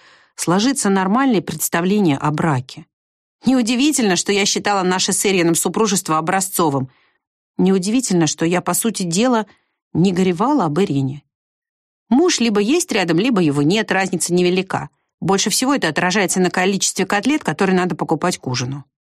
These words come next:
Ничего другого присутствие или отсутствие мужчины не значит.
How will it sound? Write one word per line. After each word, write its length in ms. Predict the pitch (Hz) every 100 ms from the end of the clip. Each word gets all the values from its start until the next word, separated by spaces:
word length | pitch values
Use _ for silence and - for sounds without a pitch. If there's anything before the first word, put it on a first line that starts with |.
| _ _ -
Ничего 380 | 185 - 220 226
другого 380 | 208 196 262
присутствие 560 | 214 202 - 214 - 196
или 80 | 185
отсутствие 420 | 180 220 208 190
мужчины 380 | 185 185 214 196
не 120 | 175
значит. 540 | 160 220 277 - -